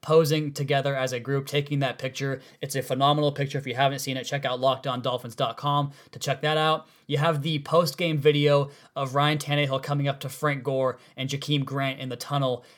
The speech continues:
and telling Gore that he had a good game and good job, and Frank Gore says, "Let's keep proving these bitches wrong."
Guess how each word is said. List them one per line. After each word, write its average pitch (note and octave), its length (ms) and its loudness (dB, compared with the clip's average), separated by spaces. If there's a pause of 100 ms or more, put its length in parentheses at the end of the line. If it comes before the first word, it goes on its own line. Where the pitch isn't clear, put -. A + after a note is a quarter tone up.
(240)
and C3+ 160 -4
telling D#3 300 4
Gore D3+ 240 6
that C3+ 100 0
he C3 40 -2
had C3+ 120 0
a C3 60 -2
good D3 200 2
game C#3+ 280 2
and B2+ 100 -4
good D3 180 4
job, C#3 280 4
and B2+ 100 -4
Frank C#3+ 240 0
Gore C#3+ 180 2
says, C#3+ 180 -2
"Let's D3+ 120 -2
keep D#3+ 220 -6
proving E3+ 180 0
these D#3+ 140 2
bitches D3+ 340 2
wrong." C#3+ 320 2